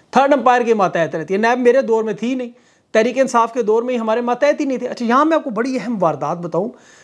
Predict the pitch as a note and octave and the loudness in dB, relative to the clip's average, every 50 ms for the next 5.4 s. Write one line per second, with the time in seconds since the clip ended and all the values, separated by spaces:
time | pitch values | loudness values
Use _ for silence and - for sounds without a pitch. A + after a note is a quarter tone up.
0 | _ _ - G3 A3+ A3+ - F#3+ G#3 B3 C#4+ C4 C4 B3 F3+ F3+ F#3 G3 F#3+ G3 | _ _ -2 0 0 0 0 -2 0 0 2 2 0 2 2 2 2 2 2 0
1 | G3 G3 F3 F3+ G3+ A#3+ C4+ D#4 D4+ D4+ - - B3 A#3 - C4+ A3+ - F#3+ F#3 | -2 -2 -2 -2 0 2 2 2 2 2 2 0 0 0 0 -4 -2 0 0 0
2 | A#3+ D#4+ F4 D#4 A#3 G3+ F#3+ F#3 F#3+ F#3+ - G#3 G3 G3 F#3+ - G3 F#3 F#3 F#3 | 2 0 0 0 2 2 2 2 2 0 -4 -8 -8 -6 -4 -2 -2 -2 -2 -4
3 | - F#3+ F3+ F#3 F#3 - F3+ E3+ E3 F#3 F#3+ F#3+ F3+ E3+ - F#3+ F#3+ E3+ F#3+ F3+ | -6 -8 -8 -8 -4 -2 -2 -2 -2 -2 -2 -2 -2 -2 -2 -2 -2 0 0 0
4 | F3 F3 F3 F#3 E3+ E3+ F3+ F#3 F#3 E3 D#3 D3+ - - - - - - - - | 0 0 0 0 0 0 0 0 -2 -2 -2 -4 -6 -8 -14 -20 -20 -20 -20 -4
5 | - - D4+ B3+ D#4+ D#4 D#4 | 0 2 2 4 4 4 4